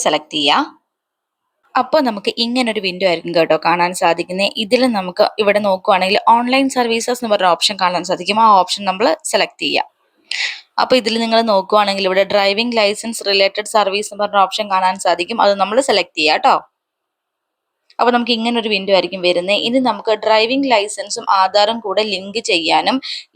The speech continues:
ലിങ്ക് ചെയ്തിട്ടുണ്ടോ എന്ന് ചെക്ക് ചെയ്യാനും വേണ്ടിയിട്ട് ഈ സാരഥി എന്ന് പറഞ്ഞിട്ടൊരു ഓപ്ഷൻ കാണുന്നില്ലേ, അത് നമ്മൾ സെലക്ട് ചെയ്യുക. അപ്പൊ നമുക്ക് ഇങ്ങനൊരു വിൻഡോ ആയിരിക്കും കേട്ടോ കാണാൻ സാധിക്കുന്നേ. ഇവിടെ നമ്മളോട് കുറച്ച് ഡീറ്റെയിൽസ് ചോദിച്ചിട്ടുണ്ട്. ആ ഡീറ്റെയിൽസ് എല്ലാം നമ്മൾ കൃത്യമായിട്ട് തന്നെ ഫില്ലപ്പ് ചെയ്ത് കൊടുക്കുക. ഫസ്റ്റ് നമ്മളോട്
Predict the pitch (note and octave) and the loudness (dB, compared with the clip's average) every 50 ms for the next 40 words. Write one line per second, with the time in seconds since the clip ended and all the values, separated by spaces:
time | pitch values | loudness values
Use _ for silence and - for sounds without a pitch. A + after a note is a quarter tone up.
0 | A#3 A#3 A3+ A#3+ A#3+ B3 C#4 B3+ - G#3+ G#3 G#3 - G#3 G#3+ G#3+ A3 A3+ - A3+ | -4 -2 0 0 0 -2 -2 0 0 0 0 0 -4 -4 -4 -4 -4 -2 -4 -4
1 | G#3 G#3 _ - B3+ - - G3 F3+ F3 E3+ - F3+ F3+ F3 E3+ E3+ E3+ G#3+ A3+ | -4 -4 _ -4 -4 0 0 2 2 2 2 0 0 -2 -2 -2 -2 -2 -2 -4
2 | - - A3+ A3 A3 - A#3 A3+ A#3+ B3 B3 C4 B3 A3+ G#3 G#3+ G#3 G3 G3+ G3+ | 0 2 4 4 4 4 2 0 0 -2 0 2 2 0 0 0 -4 -2 2 2
3 | G3 F#3+ F#3 - A#3 A#3+ A#3 A3 G3+ F#3+ F3+ D#3+ D#3+ D#3+ - - - - - - | 2 2 2 -2 -4 0 0 0 0 0 -2 -2 -2 -2 -4 -6 -12 -14 -12 -4
4 | A#3+ C4 C4 C#4 C4 G3+ B3+ D4+ - D#4+ C#4 - - - E3+ E3 E3 C3+ - - | -2 0 2 2 2 2 0 2 4 2 2 2 -2 -4 -6 -2 0 0 0 -2
5 | - _ _ _ _ _ _ _ _ - - - - - - _ _ _ _ _ | -6 _ _ _ _ _ _ _ _ -20 -20 -20 -20 -20 -20 _ _ _ _ _
6 | _ _ _ - A#3 - - B3+ A#3+ A3 G3+ G3+ G3 A3 G3+ G3 G3 G#3 G#3 G3+ | _ _ _ -2 -2 0 0 0 0 0 -2 -2 -2 -2 -2 0 -2 -2 -2 0
7 | G3 G#3 G3 F#3 F3+ F3+ F#3 F3 E3+ E3+ - F3+ F3+ E3+ E3 - E3 - F3+ E3+ | -2 -2 -4 -2 0 2 2 2 2 0 -2 0 0 0 2 2 0 0 0 -2
8 | F3+ F3+ F#3 F#3 F#3 - F#3 F3 F3 F3+ F3 F3+ F#3+ G#3 A3 G#3+ F#3+ G3+ G#3 A3+ | -2 -2 -2 -4 -4 -2 -2 -2 -2 -2 -8 -8 -8 -6 -6 -4 -2 -2 -2 0
9 | A3 G3+ F#3+ F#3+ F#3+ G3 F#3+ G3 F#3+ F#3+ - G3 F#3+ F3+ F3+ F3 - F#3 F#3 F#3 | -2 -2 -2 -2 -2 0 2 2 2 2 0 -2 -2 -2 -2 -2 -2 -2 -2 0
10 | - G#3 F3+ F3 F#3 F3+ - F#3 F3+ F3+ F#3 F#3+ F#3 F3+ - F#3+ F#3 G3 - F#3+ | 0 0 0 0 -2 -4 -4 -2 0 0 2 2 0 0 0 -2 -4 -2 -2 -2
11 | F3+ F3+ F3 F3 F3+ F#3 F#3 - F3+ F#3 - - A#3 A3+ F#3+ D#3+ E3+ - E3+ F3 | 0 0 -2 -2 -4 -4 -6 -6 -10 -12 -6 -4 0 0 0 0 0 -4 -4 -4
12 | G3+ - F#3 F3 E3+ E3+ E3 F3 F3+ F3 F3 E3+ E3 - - G#3 B3+ - - - | -4 -4 -4 -2 -2 -2 -2 -2 -2 -2 -2 -2 -4 -2 -4 -4 -4 -4 -10 -14
13 | - - - - _ _ _ _ - A3+ A3 A3 - B3 B3 A#3+ G#3+ G3+ F#3 F#3 | -16 -18 -20 -20 _ _ _ _ 0 0 0 0 -2 -2 -2 -2 -2 0 -2 -2
14 | F#3+ | -2